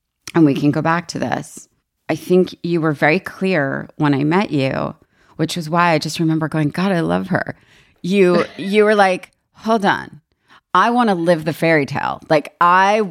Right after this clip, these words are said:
Speaker 1: I'm working this hard because I want that life. I wanna be in love. I wanna be loved. I wanna be a mom," like, all these things. And I just remember going,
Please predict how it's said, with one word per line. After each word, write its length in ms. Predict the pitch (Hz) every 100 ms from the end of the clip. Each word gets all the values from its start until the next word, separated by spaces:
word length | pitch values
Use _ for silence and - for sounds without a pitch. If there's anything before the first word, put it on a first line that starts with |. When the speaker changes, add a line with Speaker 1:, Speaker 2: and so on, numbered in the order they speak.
| -
Speaker 1:
I'm 420 | 175 185 202 233
working 400 | 202 185 170 196 190
this 180 | 190
hard 460 | 190 170 151 143 135
because 400 | 151 175 151 147 - 156
I 220 | 156 165
want 520 | 175 170 156 151 - _ _ _ -
that 300 | 139 156 -
life. 400 | 175 160 156 156 -
I 100 | 143
wanna 180 | 147 156
be 120 | 160
in 160 | 160 156
love. 400 | 156 151 147 143
I 80 | -
wanna 200 | 143 139
be 120 | 139
loved. 580 | 143 147 151 151 143 - - -
I 60 |
wanna 220 | 147 143
be 100 | 143
a 40 | 147
mom," 320 | 160 156 156
like, 160 | 156 -
all 200 | 170 180
these 160 | 208 240
things. 300 | 220 190 160 _ _ _ _ _ _ -
And 120 | 220
I 120 | 226
just 240 | 247 262
remember 260 | 285 285 262
going, 300 | 226 208 180